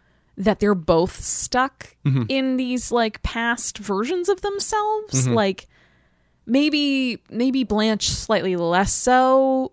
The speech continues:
Speaker 1: but she's still a little too into her presentation, you know?
Speaker 2: She's
Speaker 1: Like,
Speaker 2: still got a picture of herself on the wall, like a glamour shot.
Speaker 1: I, I, at the beginning of this movie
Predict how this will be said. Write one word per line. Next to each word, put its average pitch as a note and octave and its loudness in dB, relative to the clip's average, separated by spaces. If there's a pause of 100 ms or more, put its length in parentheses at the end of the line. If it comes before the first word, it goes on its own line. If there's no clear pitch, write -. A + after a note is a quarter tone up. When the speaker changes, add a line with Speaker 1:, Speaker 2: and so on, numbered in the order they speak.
Speaker 1:
but F3+ 2
she's D#4+ -4
still C4 0 (760)
a B3+ 4
little D#4+ 4
too D#4 4
into D4 0
her C4 0
presentation, C4+ -2
you B3 0
know? A#3 2
Speaker 2:
She's A#3+ -2
Speaker 1:
Like, - 4
Speaker 2:
still D#3+ 6
got D3+ 6
a A#2+ 0
picture - 2
of G2+ 2
herself F2 -4
on F#2+ -4
the E2+ -8
wall, F2 -6
like F2+ -10
a F2 -8
glamour G2+ -2
shot. D2 -10
Speaker 1:
I, A#3+ 4
I, A#3+ 4
at G#3+ -4
the A3+ 6
beginning G#3+ 2
of A3 4
this A3 2
movie F#3+ 2